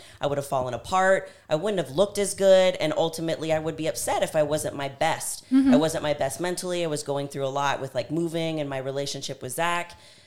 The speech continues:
Speaker 1: And everything is better now. And I know that I can go into twenty twenty-three with that goal again and know
Speaker 2: Yeah.
Speaker 1: that I'm gonna be better equipped to achieve it this year.
Speaker 2: Mm-hmm. That's why I think it's also important to set multiple goals. If that was the only goal you had your, for yourself the
Speaker 1: Yeah.
Speaker 2: whole year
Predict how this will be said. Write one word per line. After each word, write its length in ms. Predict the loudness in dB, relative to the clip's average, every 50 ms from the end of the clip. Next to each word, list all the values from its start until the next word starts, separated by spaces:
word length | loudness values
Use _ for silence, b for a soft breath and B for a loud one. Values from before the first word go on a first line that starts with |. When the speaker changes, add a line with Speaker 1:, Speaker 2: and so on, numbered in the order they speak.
| b b b
Speaker 1:
And 360 | -2 0 0 2 2 0 0 0
everything 420 | 0 0 0 -2 -4 -4 -2 -2 -2
is 120 | -4 -4
better 360 | -4 -2 -2 0 0 0 0
now. 340 | 0 0 0 0 2 2 2
And 120 | 2 0
I 60 | 0 0
know 220 | 2 2 2 2
that 120 | 2 0
I 60 | 0 0
can 140 | 0 -4 -4
go 180 | -2 -2 -2 -2
into 160 | -4 -6 -8
twenty 300 | -10 -8 -8 -8 -8 -8 -8
twenty-three 500 | -10 -10 -10 -10 -10 -12 -10 -10 -10 -10
with 340 | -8 -4 -4 -4 -4 -2 -2
that 280 | 0 0 0 0 -2 -2
goal 240 | 0 0 2 2 0 -2
again 420 | 0 0 0 0 2 0 0 0
and 100 | 0 2 6
know 60 | 8
Speaker 2:
Yeah. 140 | 8 8 8
Speaker 1:
that 180 | 6 2 2 2 -2
I'm 100 | -2 -2
gonna 140 | -2 -4 -4
be 140 | -6 -8 -8
better 520 | -6 -4 -2 -2 0 -2 -2 -4 -6 b b b b b b -4
equipped 540 | -4 -4 -2 0 0 0 0 -2 -8 -10 -10
to 160 | -8 -6 -6
achieve 320 | -6 -4 -6 -6 -6 -8 -10
it 100 | -12 -10 -10
this 200 | -10 -10 -10 -10
year. 160 | -12 -4 2 2
Speaker 2:
Mm-hmm. 260 | 4 4 4 2 2 -2 _ _ _ _ _ _ _
That's 220 | 6 6 6 8
why 260 | 6 8 8 8 8
I 40 | 6
think 180 | 4 2 2 2
it's 140 | 2 0 2
also 320 | 2 2 4 4 4 2
important 380 | 2 2 4 2 4 4 4 4
to 80 | 4 6
set 220 | 6 6 6 6
multiple 480 | 6 8 8 8 6 6 4 2 2 2
goals. 360 | 2 0 0 2 2 0 2
If 140 | 2 6 8
that 180 | 8 8 8
was 140 | 6 2 2
the 200 | 4 4 4 6 6
only 340 | 6 8 8 8 8 6 6
goal 240 | 6 6 6 6
you 200 | 6 6 6 4
had 200 | 4 2 0 -2
your, 140 | -2 -4 -4
for 160 | 2 4 6
yourself 320 | 6 6 6 6 4 4 8
the 100 | 8 8
Speaker 1:
Yeah. 60 | 12
Speaker 2:
whole 160 | 12 12 12 12
year 360 | 12 10 10 10 10 8